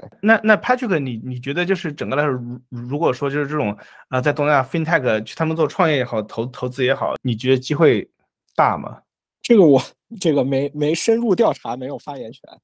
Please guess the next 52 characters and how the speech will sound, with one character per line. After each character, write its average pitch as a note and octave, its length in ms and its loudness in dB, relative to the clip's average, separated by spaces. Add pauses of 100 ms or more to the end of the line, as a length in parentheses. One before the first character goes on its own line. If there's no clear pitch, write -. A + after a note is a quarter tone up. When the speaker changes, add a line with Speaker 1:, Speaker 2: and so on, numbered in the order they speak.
(240)
Speaker 2:
嗯。 A#2+ 100 -2
Speaker 1:
但 F3+ 80 2
是 G3 80 2
我 D3 160 2
听 A3 160 -10
到 A#3 160 0
口 D3 220 -6
碑 G3 180 -2
比 G3+ 80 -6
较 C#3+ 160 -4
好 - 180 -6
的 G#2 140 -12
是 - 100 -16
这 B2 140 -2
个， G#2 180 -8 (120)
东 D#3 120 2
南 C3 140 4
亚 C#3 180 4
的 B2 100 0
<laughs> B2 280 -6
Brex， - 440 0 (140)
就 C3 120 -4
叫 B2 120 2
Aspire。 A2 540 -2 (960)
对。 G#2 120 -12 (760)
这 D3 120 2
个 D3+ 120 8
是 D3 100 6
口 B2+ 200 2
碑 C3+ 140 4
还 C3+ 120 0
可 A2+ 160 -6
以 G2 60 -6
的。 G2+ 80 -12 (340)
Speaker 2:
好 - 120 -4
吧， C3+ 80 6
我 F3 260 8
这， C4 120 2 (140)
我 F#3+ 100 4
觉 A#3+ 160 6
得 A3+ 80 4
Brex D4+ 360 4
就 D#3+ 80 4
不 A2+ 100 -10
太 D3 120 0
行， G#2+ 220 -10 (140)
<laughs> - 140 -18
东， - 180 0
东 A3 160 0
南 F3 120 2
亚 A3 200 6 (140)
的 A#2+ 160 -2